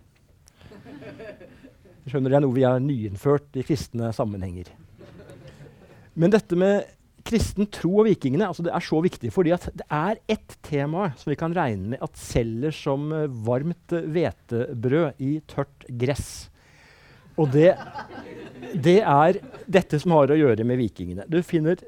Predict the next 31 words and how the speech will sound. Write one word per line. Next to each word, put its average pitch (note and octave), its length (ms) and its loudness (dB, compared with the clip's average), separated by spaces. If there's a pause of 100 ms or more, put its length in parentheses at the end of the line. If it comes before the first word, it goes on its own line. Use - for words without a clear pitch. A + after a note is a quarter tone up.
(100)
blader C#3+ 840 0 (320)
og C#3 280 0
filmer C3 840 -2
på D#3 120 -4
History B2+ 360 -4
Channel A#2+ 720 -2
og B2 240 -6
så D3 220 -4
videre C3+ 420 0 (140)
over A#2+ 500 -2
en C#3 340 -4
meget B2 720 -6
lav A#2+ 500 -4
sko. - 440 -2 (720)
Det D#3 80 -4
er D3 100 2
bare E3 140 2 (120)
ett - 300 -8
tema B2 400 -2
som F3 100 -8
er C#3+ 60 -4
mer C3 100 -2
populært D#3 480 0
ved D#3 140 -8
siden A#2 260 -4
av B2 160 -2
Hitler B2+ 380 -4
og C3 80 2
annen A#2+ 160 -2
verdenskrig, F3+ 420 0
nemlig C3 380 0